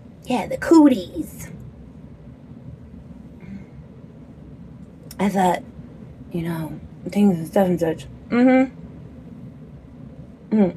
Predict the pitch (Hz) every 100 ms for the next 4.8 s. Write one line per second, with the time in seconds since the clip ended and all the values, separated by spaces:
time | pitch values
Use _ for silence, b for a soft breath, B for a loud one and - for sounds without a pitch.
0 | - 254 247 240 254 262 220 233 202 262
1 | 262 269 247 254 - 247 233 220 220 208
2 | 220 190 202 202 - - - - - -
3 | - - - - - - 262 208 - -
4 | 233 220 208 185 196 185 180 185